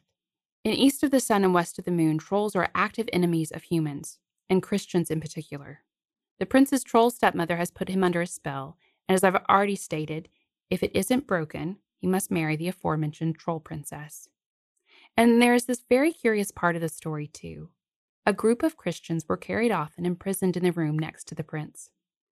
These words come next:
When the girl comes to the stepmother's castle, the trolls are set for victory. But thankfully, it is at this moment in the story, near the end, when all seems hopeless and lost for the girl and the prince,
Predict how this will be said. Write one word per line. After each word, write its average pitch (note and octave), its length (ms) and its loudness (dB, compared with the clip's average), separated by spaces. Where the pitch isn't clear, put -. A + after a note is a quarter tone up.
When A3 120 4
the A#3 80 6
girl B3 240 4
comes A#3+ 300 -2
to G#3+ 100 0
the G3 100 -2
stepmother's E3+ 500 -4
castle, - 640 -8
the F#3+ 60 0
trolls G3+ 320 4
are F3+ 60 0
set - 280 -2
for F#3 100 -8
victory. E3 600 -8
But - 160 -16
thankfully, - 600 -2
it F#3+ 80 2
is G3 120 2
at F3+ 200 0
this A#3 240 -2
moment G#3+ 320 0
in F#3+ 80 -6
the F#3+ 80 -4
story, D#3 640 -10
near F3+ 300 2
the A#3 240 -4
end, D3+ 360 -6
when F3+ 100 2
all G3+ 220 6
seems F3+ 320 -4
hopeless A#3 440 -2
and G3 140 0
lost F3+ 320 0
for F3+ 80 -14
the F3+ 60 -10
girl E3 280 -2
and D#3+ 80 0
the D#3+ 60 0
prince, - 540 -12